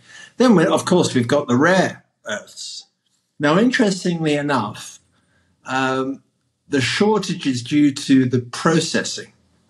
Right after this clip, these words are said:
which the Chinese monopolize. It isn't due to the lack of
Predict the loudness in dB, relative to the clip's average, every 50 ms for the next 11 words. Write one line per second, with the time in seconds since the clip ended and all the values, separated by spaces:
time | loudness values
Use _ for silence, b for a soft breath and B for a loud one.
0 | _ _ _ _ _ _ _ -8 -6 -4 -4 -4 -2 -2 0 0 2 2 2 4
1 | 4 2 2 0 -4 -4 -8 -6 -4 -4 -4 -4 -4 -6 -10 -10 -10 -10 -10 -12
2 | -10 -10 -10 -10 -12 B B B B B B B 4 6 6 6 4 2 2 4
3 | 4 4 4 4 2 2 2 2 4 4 2 2 2 0 0 0 0 0 0 0
4 | -2 -6 -14 -16